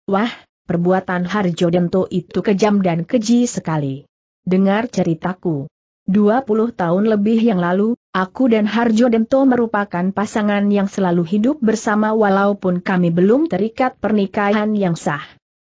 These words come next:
Di mana ada dia tentu ada aku dan di mana ada aku tentu ada dia.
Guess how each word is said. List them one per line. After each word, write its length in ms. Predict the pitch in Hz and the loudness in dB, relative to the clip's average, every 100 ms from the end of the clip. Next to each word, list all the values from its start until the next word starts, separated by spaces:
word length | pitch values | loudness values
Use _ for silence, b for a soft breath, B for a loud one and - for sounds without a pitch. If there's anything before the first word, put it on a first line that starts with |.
| _ | _
Di 160 | 208 214 | 0 2
mana 320 | 214 220 226 | 2 2 0
ada 320 | - 226 208 | -2 0 0
dia 400 | 240 233 220 208 | 2 2 2 0
tentu 320 | 202 196 349 - | 0 0 2 2
ada 320 | 240 262 - | 2 2 0
aku 320 | 226 269 269 | -2 0 2
dan 160 | 214 190 | 2 2
di 160 | 196 | 2
mana 320 | 196 202 226 | 2 2 -2
ada 400 | 226 247 254 269 | -2 2 2 2
aku 240 | 226 - - | -2 -6 -2
tentu 400 | 190 190 302 349 | -2 0 0 0
ada 240 | 208 190 | 0 2
dia. 400 | 175 185 151 139 | 2 0 0 -4